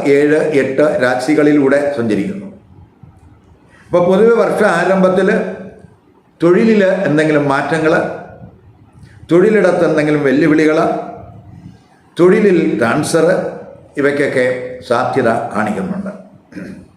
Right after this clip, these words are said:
അപ്പോൾ നമുക്ക് അതേസമയം ആറാം ഭാവാധിപനായിട്ടുള്ള ശനി അഷ്ടമത്തിലായതുകൊണ്ട് അത് വിപരീത രാജയോഗാവസ്ഥയാണ്. തൊഴിലിടത്ത് എന്തെങ്കിലും ചലഞ്ചസ് വന്നാലും ഹാർഡ് വർക്കിലൂടെ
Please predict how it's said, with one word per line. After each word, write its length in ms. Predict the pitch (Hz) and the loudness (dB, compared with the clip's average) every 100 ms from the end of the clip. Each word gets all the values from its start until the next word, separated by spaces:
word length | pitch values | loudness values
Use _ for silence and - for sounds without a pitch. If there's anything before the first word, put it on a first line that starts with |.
| _ _ - - - - | _ _ -20 -20 -20 -8
അപ്പോൾ 180 | - 180 180 | 0 2 2
നമുക്ക് 320 | 180 190 214 214 208 208 208 208 - - - - _ _ _ 196 | 0 2 2 2 2 -2 -6 -10 -14 -18 -20 -20 _ _ _ 0
അതേസമയം 540 | 185 226 202 202 202 180 | 2 2 2 2 2 2
ആറാം 260 | 180 220 220 196 | 0 0 0 2
ഭാവാധിപനായിട്ടുള്ള 840 | 185 185 185 190 180 180 180 175 165 | 2 2 2 2 2 2 2 2 2
ശനി 220 | 156 170 170 - - - - - - _ - 131 | 2 0 -2 -6 -14 -20 -20 -20 -20 _ -12 -6
അഷ്ടമത്തിലായതുകൊണ്ട് 1080 | 135 - 185 185 175 156 160 170 165 160 160 - 147 | -4 0 0 2 2 2 0 2 2 2 0 0 0
അത് 100 | 139 | 2
വിപരീത 360 | 123 156 175 165 156 | 2 2 2 2 2
രാജയോഗാവസ്ഥയാണ്. 960 | 147 147 160 156 156 151 156 151 135 143 - - - - - - _ _ - - - - - 165 | 2 2 2 4 2 0 0 0 0 -2 -4 -10 -14 -18 -20 -20 _ _ -20 -20 -20 -20 -4 2
തൊഴിലിടത്ത് 440 | 208 233 226 220 | 2 2 2 2
എന്തെങ്കിലും 320 | 185 185 180 175 | 2 2 2 0
ചലഞ്ചസ് 480 | 160 170 170 180 190 156 | 0 2 2 0 2 0
വന്നാലും 440 | 147 151 151 175 - - - - - _ _ _ _ _ - | 0 0 0 -2 -6 -12 -18 -20 -20 _ _ _ _ _ -6
ഹാർഡ് 300 | 143 190 196 190 | -2 0 2 2
വർക്കിലൂടെ 480 | 175 175 160 151 | 2 2 2 2